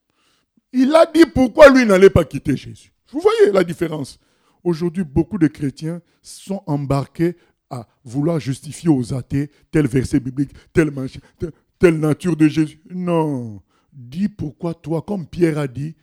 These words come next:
c'est parce que tu as les paroles de la vie éternelle. Eh bien, dis pourquoi toi tu suis Jésus. C'est tout.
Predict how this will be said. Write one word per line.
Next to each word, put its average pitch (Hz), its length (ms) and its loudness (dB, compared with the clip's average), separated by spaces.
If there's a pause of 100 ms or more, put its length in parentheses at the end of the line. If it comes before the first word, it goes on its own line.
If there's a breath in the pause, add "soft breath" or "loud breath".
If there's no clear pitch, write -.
(180)
c'est - 220 -16
parce - 220 -12
que - 80 -12
tu - 160 -14
as 127 60 -8
les 120 100 -10
paroles 113 340 -12
de 101 100 -14
la 98 100 -16
vie 92 180 -18
éternelle. 98 480 -20 (340 soft breath)
Eh - 40 -18
bien, 135 160 -8
dis 113 340 -2
pourquoi 160 420 -4
toi 151 260 -6
tu - 160 -12
suis - 220 -12
Jésus. 90 540 -20
C'est - 220 -18
tout. - 140 -14